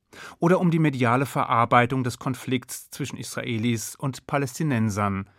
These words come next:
Und wenn es nicht so traurig wäre, könnte man fast darüber lachen. Denn nicht nur bei mir herrscht oft ein gerüttelt Maß an Ärger, Enttäuschung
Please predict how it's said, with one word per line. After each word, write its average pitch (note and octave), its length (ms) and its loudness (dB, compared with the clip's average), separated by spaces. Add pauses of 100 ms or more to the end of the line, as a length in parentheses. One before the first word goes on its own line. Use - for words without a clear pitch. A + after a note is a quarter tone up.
(500)
Und A#2+ 160 -2
wenn C#3+ 180 4
es F#3 160 -2
nicht F3 200 -2
so F3+ 120 -4
traurig A#2 560 0
wäre, B2+ 380 0
könnte C#3 360 -6
man E3 160 -4
fast - 420 -6
darüber A#2+ 300 -2
lachen. A2 360 -6 (1000)
Denn D3 120 2
nicht F3+ 220 0
nur F3 140 2
bei D#3 160 6
mir D#3 300 6
herrscht A#2+ 400 2
oft B2+ 260 -6
ein B2+ 180 0
gerüttelt B2+ 600 0
Maß A#2 420 0
an G#2 200 -8
Ärger, B2 600 4
Enttäuschung B2+ 960 0